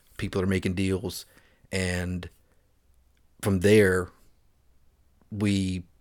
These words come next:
get to the eventual end of basically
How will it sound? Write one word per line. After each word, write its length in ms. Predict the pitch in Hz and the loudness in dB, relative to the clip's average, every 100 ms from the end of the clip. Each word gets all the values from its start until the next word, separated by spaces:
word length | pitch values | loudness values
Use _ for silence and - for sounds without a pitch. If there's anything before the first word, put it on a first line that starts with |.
| - | 0
get 160 | 117 107 | 2 4
to 100 | 113 | 4
the 140 | 101 | 4
eventual 400 | 95 98 92 95 - | 2 0 0 -4 -2
end 340 | 101 92 87 | -2 0 0
of 200 | 90 82 | -2 -2
basically 600 | 90 90 92 - 92 87 | -4 -2 -4 -4 -6 -8